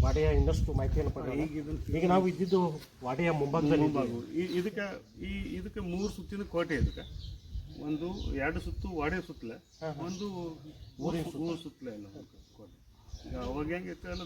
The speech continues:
Speaker 2: ದೊಡ್ಡ ದೊಡ್ಡ ಕಂದಕದು ಇದ್ದು, ನಮ್ಮ ಮುತ್ತಜ್ಜರು ಏನು ಮಾಡಿದ್ರು, ಅದನ್ನೆಲ್ಲನೂ ಡಿಮಾಲಿಷ್ ಮಾಡಿ, ಊರೆಲ್ಲ ಡಿಮಾಲಿಷ್ ಮಾಡಿ,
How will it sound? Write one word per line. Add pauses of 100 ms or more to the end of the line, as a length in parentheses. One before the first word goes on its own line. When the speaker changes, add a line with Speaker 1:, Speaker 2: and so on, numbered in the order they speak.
Speaker 2:
ದೊಡ್ಡ
ದೊಡ್ಡ
ಕಂದಕದು
ಇದ್ದು, (600)
ನಮ್ಮ
ಮುತ್ತಜ್ಜರು
ಏನು
ಮಾಡಿದ್ರು,
ಅದನ್ನೆಲ್ಲನೂ (340)
ಡಿಮಾಲಿಷ್
ಮಾಡಿ, (680)
ಊರೆಲ್ಲ
ಡಿಮಾಲಿಷ್
ಮಾಡಿ,